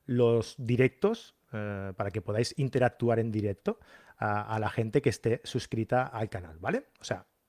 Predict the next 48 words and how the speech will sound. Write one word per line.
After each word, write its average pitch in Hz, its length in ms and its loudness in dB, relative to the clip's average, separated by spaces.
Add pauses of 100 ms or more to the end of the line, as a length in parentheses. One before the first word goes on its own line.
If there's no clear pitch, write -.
(180)
eh, 101 360 -6
este, 120 300 4
por 120 100 6
ejemplo, 123 280 0
que 120 40 4
estamos 120 220 0
haciendo, 139 560 2 (340)
el 117 220 0
de 107 300 2
octubre, 135 420 4
el 127 60 4
de 127 80 2
noviembre 127 340 4
y - 20 6
el 135 60 4
de 147 100 4
diciembre, 156 440 2 (400)
eh, 120 460 4
lo 127 180 4
vamos 139 320 6
a 143 60 6
hacer 139 320 6
el 120 140 2
último 147 360 6
lunes 147 300 6
de 117 100 4
cada 151 200 4
mes 185 320 -2 (720)
y 143 100 6
va 127 80 6
a 123 40 6
ser 135 120 4
un 135 80 4
directo 123 440 6
en 127 100 2
abierto 117 480 4
en 127 160 -2
el 113 80 -4
que 117 100 2
podéis 110 240 0
participar 113 500 2
todos 170 580 4 (340)
y 123 200 0
podéis 98 320 -4
escucharlo, 175 680 6
podéis 113 380 0
recuperarlo 120 580 6
luego 170 460 4